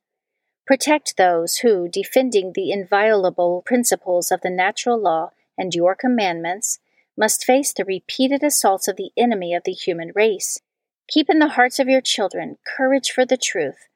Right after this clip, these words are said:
love for virtue, and perseverance in the midst of trials. Make our families grow in the example that our Lord has given us,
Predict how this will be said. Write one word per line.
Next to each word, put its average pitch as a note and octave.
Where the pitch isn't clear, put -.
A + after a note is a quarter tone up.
love A3
for C#4
virtue, F3
and G3+
perseverance G3+
in F3+
the F3+
midst F#3
of G#3
trials. D#3
Make G#3+
our C4+
families F3+
grow G#3+
in G#3
the F#3
example G3
that F#3+
our F3
Lord F#3
has A3
given F3+
us, F3